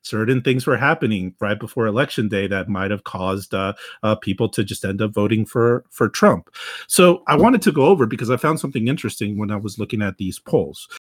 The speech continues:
Uh, as I mentioned, you know, in two thousand sixteen, the polls ac-, accurately,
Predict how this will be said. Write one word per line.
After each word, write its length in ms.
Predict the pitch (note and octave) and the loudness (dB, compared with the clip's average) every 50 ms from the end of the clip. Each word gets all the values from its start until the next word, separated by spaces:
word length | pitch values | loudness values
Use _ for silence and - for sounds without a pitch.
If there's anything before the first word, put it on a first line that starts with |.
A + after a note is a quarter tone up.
| _ - | _ 0
Uh, 180 | G#2 A2 G2 - | 0 2 2 4
as 160 | B2 C3 B2+ C3+ | 4 4 6 6
I 80 | C#3 | 6
mentioned, 520 | C3 D#3+ F#3 D#3+ B2+ - F2+ D#2+ D#2 G2+ C3 | 8 8 6 6 4 2 -4 -6 -6 -6 -4
you 100 | C#3 B2 | 0 0
know, 120 | A#2+ G#2 | 2 2
in 60 | G2+ G2 | 0 -2
two 100 | - - | 2 2
thousand 280 | E3 E3+ E3 F#3 D3+ | 4 4 4 2 0
sixteen, 460 | - - B2+ - - - D3 B2+ G#2+ | -2 -2 -6 -6 -2 0 0 2 2
the 100 | G2 G#2 | 0 -4
polls 300 | F#2 - C3 B2 A#2+ A2 | -2 2 2 2 4 4
ac-, 180 | B2 A#2 A2 - _ _ - | 2 0 0 -2 _ _ -2
accurately, 720 | A2+ A#2+ B2 B2 - C3+ A#2+ A#2+ A2 A2+ A2 A2 A2+ A2 | 0 0 0 2 2 2 2 2 2 2 2 2 2 0